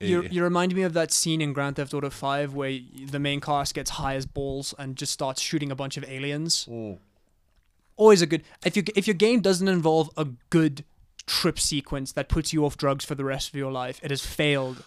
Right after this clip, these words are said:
Speaker 1: Well,
Speaker 2: as
Speaker 1: this
Speaker 2: a
Speaker 1: is the
Speaker 2: P S A.
Speaker 1: funny thi-, this is the funny thing. I was thinking about this the other day because somebody, um, asked me if I could actually talk about drugs in games.
Speaker 2: Right.
Speaker 1: This is, this, this podcast has gone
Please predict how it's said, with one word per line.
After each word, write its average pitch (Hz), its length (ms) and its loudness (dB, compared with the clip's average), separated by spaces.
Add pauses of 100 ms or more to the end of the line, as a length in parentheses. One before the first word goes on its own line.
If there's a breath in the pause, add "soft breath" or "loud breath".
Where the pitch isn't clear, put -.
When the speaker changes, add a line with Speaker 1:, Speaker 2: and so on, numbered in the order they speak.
Speaker 1:
Well, 202 120 8
Speaker 2:
as 240 60 6
Speaker 1:
this - 140 2
Speaker 2:
a - 20 2
Speaker 1:
is 147 60 4
the 147 40 4
Speaker 2:
P 135 40 2
S - 80 0
A. 214 40 4
Speaker 1:
funny 196 140 2
thi-, 127 260 -6
this 196 140 -2
is 208 60 -12
the 214 80 -8
funny 180 160 -2
thing. 156 120 -4
I 87 80 -6
was 113 160 -8
thinking 180 320 -10
about 87 200 -8
this - 160 -12
the 90 80 -8
other 87 100 -8
day 120 160 -8
because 92 240 -10
somebody, 143 600 -6
um, 92 460 -8 (720)
asked 107 260 -10
me 92 140 -10
if 87 120 -12
I 104 100 -8
could 101 220 -12
actually - 260 -12
talk - 280 -12
about 78 300 -12 (160)
drugs 71 340 -14
in 69 120 -18
games. 69 500 -14
Speaker 2:
Right. 139 240 0 (340 soft breath)
Speaker 1:
This 180 200 -6
is, 156 120 -6 (240)
this, 160 200 -10
this 180 340 -6
podcast 127 580 -10
has 90 140 -12
gone 98 420 -10